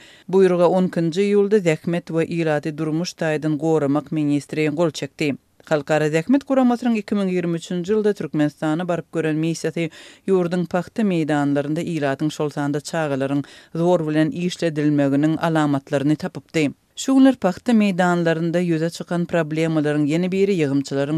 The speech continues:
zähmet hakynyň azaldylmagyna degişli. Liwaply paxta ýygymçylary ýygan paxtasy üçin tölenmeli zähmet hakynyň elli prosentiniň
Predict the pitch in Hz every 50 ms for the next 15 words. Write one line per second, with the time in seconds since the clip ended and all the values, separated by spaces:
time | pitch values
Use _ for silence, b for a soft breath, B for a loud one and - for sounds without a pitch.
0 | 156 147 143 147 - - 175 175 175 - - - 180 165 - 165 160 160 160 156
1 | 139 - 180 185 180 156 156 151 143 135 147 151 143 147 143 139 139 147 151 147
2 | 151 147 135 - - 156 151 143 B B B B B B B 156 160 151 147 139
3 | - 156 160 - - 165 - - - 262 262 247 247 240 226 - - 226 226 220
4 | 226 214 185 160 156 180 185 175 - 180 175 - - 170 170 - 180 - - 190
5 | 180 175 - - 160 156 151 147 147 143 143 151 165 156 151 147 147 - 170 170
6 | - - 156 147 - 165 165 160 147 B B B B B B B 180 175 175 196
7 | 208 - - 160 151 - - 170 156 147 147 139 - 147 156 156